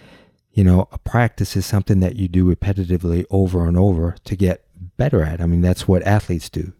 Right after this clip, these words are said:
They practice in order to get better at something. And I don't feel that I have a goal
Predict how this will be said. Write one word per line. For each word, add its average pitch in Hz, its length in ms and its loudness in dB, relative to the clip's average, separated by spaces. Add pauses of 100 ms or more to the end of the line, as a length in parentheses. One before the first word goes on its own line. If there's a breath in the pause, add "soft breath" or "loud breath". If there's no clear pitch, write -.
(160)
They 87 300 -2
practice - 800 -2 (540 loud breath)
in 101 120 4
order 92 300 4
to - 180 -4
get 85 400 -2
better 92 380 0
at 101 260 -6
something. 110 600 -6 (640 soft breath)
And 90 580 2 (280 soft breath)
I 127 60 4
don't 135 160 4
feel 117 240 2
that 104 100 4
I 92 80 4
have 95 180 2
a 82 60 -2
goal 95 720 0